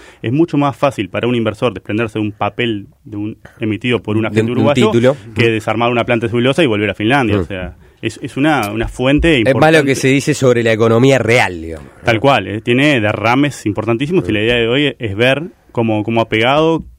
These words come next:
Speaker 1: en qué estamos y, y hacia dónde va la situación de la inversión extranjera directa y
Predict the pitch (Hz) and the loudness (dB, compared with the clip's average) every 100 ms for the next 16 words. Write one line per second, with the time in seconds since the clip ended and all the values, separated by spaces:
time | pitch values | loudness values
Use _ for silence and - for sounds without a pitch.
0 | - 107 107 92 143 156 185 - 98 98 | -10 -6 -6 -2 0 2 0 -2 -4 -4
1 | 95 - 113 123 110 131 113 - 95 - | -4 -2 0 2 2 2 0 -4 -8 -2
2 | 113 104 98 120 113 123 131 143 190 - | -2 -2 -4 -6 -4 -2 -2 -2 -2 -4
3 | - - - 135 170 | -14 -12 -2 2 2